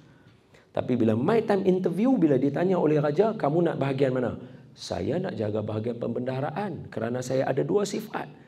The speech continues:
Hafizun alim, saya pandai jaga duit, duit tak tirih ikut dan, dan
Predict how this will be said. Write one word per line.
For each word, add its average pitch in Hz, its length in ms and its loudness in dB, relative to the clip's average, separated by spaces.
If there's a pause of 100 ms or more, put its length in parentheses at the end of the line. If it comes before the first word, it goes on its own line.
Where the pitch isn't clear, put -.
(260)
Hafizun 104 880 -2
alim, 190 560 -2
saya 113 240 0
pandai 120 400 0
jaga 180 320 -2
duit, 165 240 -2
duit 131 240 0
tak - 240 -4
tirih 139 240 0
ikut 120 320 -2
dan, 233 160 -2 (320)
dan 120 160 0